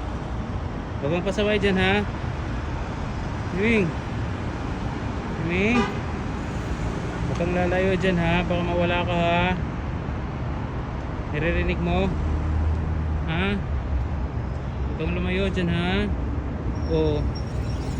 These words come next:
Na, uwi na ako, uwi na. Bukas na lang ulit, bukas. Ha? Bye-bye.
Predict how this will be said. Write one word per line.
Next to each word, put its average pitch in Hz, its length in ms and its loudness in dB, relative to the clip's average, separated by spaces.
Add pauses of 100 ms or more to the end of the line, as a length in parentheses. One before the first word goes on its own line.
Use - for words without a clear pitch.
(140)
Na, 226 320 2
uwi 240 240 2
na 269 160 4
ako, - 80 4
uwi 240 480 6
na. - 80 4 (1400)
Bukas 254 240 2
na 254 160 4
lang 247 80 2
ulit, 214 240 4
bukas. 170 360 4 (600)
Ha? 185 120 4 (280)
Bye-bye. 175 640 6